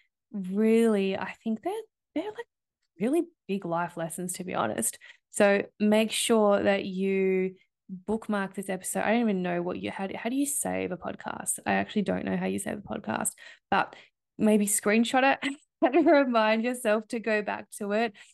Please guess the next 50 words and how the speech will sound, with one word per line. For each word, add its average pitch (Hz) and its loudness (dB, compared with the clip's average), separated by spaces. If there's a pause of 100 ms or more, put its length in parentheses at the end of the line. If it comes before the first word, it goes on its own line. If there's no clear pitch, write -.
(180)
Um, 202 0
I 202 -2
also 202 -2
made 190 -4
a 190 -4
post 190 -6
on 185 -6
Instagram, 185 -4 (320)
um, 180 0
with 175 -2
these 175 -2
life 175 -4
lessons. 185 -8
So 202 -4
you 190 -2
can 214 0
always 202 -2
go 190 -6
and 180 -6
save 185 -8
that, - -4 (180)
because 175 -4
for - -4
the 180 0
life 170 -2
of 185 -6
me, - -8
I 170 -6
don't 165 -4
know - -4
how 185 -8
you - -8
save - -6
a - -6
podcast. - -6 (420)
You 214 0
can 226 4
definitely 277 2 (140)
follow 175 2
it - -2
and 185 -6
subscribe - -4 (320)
to 208 -2
make 180 0
sure 180 -2
that 180 -4
you, 185 -4
um, 175 -8
can, 180 -4
yeah, - -4